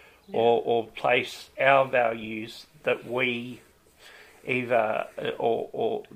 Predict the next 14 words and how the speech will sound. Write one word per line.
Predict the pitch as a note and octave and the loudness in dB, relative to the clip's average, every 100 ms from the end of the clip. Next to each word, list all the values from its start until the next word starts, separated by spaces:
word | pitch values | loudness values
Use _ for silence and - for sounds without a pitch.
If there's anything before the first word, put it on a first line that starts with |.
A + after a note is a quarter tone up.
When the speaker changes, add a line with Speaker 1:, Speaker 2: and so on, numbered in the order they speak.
| - | -10
Speaker 2:
the | |
things | B2 C#3+ C3+ B2+ | -6 -4 -4 0
we're | C3 B2+ | 0 2
good | B2 A#2 A2+ | -2 -4 -2
at, | A2+ A2 - | -2 -4 -8
or | A2 A2 | -6 -4
the | A2 A#2 | -4 -2
values | B2+ B2 A#2+ A#2+ A#2 A2+ - - | 2 4 2 -2 -8 -10 -16 -12
that | A#2+ | -10
we | C3+ B2+ B2 | -6 -6 -4
place, | - A2 A2 - - - - _ | -4 -6 -6 -14 -20 -20 -20 _
that | A#2 A2+ | -4 -2
we, | B2+ A#2+ A2 - _ _ _ _ _ _ _ _ _ _ _ _ - | -4 -4 -8 -16 _ _ _ _ _ _ _ _ _ _ _ _ -12
um, | - B2+ A2+ A#2+ B2 A#2 | -6 -6 -6 -10 -12 -14